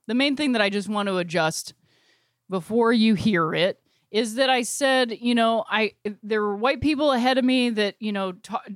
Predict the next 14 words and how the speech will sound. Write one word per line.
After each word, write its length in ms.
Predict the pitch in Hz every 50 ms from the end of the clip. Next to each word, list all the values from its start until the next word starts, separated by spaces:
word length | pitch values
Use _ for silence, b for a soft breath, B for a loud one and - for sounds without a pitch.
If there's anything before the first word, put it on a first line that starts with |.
| - -
that 260 | 190 196 190 175 170
basically 400 | 214 226 233 202 240 202 202 185
taught 320 | - - 226 240 247 202
me, 140 | 226 226 220
instructed 500 | 208 185 165 - - 240 226 - 240 214
me, 160 | 214 208 208
or 120 | 208 190 170
showed 300 | - - 220 220 220 208
me, 140 | 214 208 190
or 100 | 185 165
called 440 | - - - 254 262 269 269 226
me 120 | 233 233 214
on 200 | 190 170 170 170
things. 560 | 151 - 180 175 175 180 202 233 240 - -